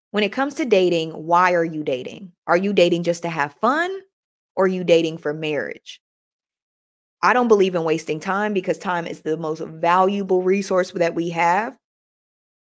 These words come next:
So when it comes to dating, I personally believe, and this is my stance, this is my new standard for me. So I'm not gonna speak to you. I'm gonna tell you what I'm doing.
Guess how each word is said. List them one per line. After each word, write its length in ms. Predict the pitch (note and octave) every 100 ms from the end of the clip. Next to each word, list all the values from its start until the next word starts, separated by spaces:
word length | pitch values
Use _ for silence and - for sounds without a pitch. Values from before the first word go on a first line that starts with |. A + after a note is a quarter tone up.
| _ _ _ _ -
So 140 | A3+
when 160 | A3 G#3
it 120 | F3+
comes 340 | B3+ B3+ C4+
to 120 | - G#3+
dating, 720 | E3+ F3 C4 F#3+ D#3 D#3+ E3+ _ _ _ _ _ _ -
I 240 | A3 B3+
personally 480 | D4 C#4 C#4 C4 B3
believe, 300 | A3 F#3+ F3+
and 100 | F#3
this 120 | A3+
is 120 | G3
my 220 | F3+ F3
stance, 460 | F3 - C#3+ C3+ -
this 160 | F#3 A3
is 120 | F#3+
my 240 | F#3 F#3
new 180 | F#3 F3
standard 440 | F3 F3 E3 E3
for 160 | D#3+ D3+
me. 240 | D3 B2
So 120 | - D#3+
I'm 60 |
not 140 | E3 D#3+
gonna 120 | D#3
speak 340 | - E3+ E3+
to 100 | -
you. 180 | G3 E3
I'm 80 | D3
gonna 160 | D3 D3
tell 260 | - C#3
you 140 | C#3+ C#3+
what 140 | C#3+
I'm 200 | C#3+ D3+
doing. 320 | C#3+ - C#3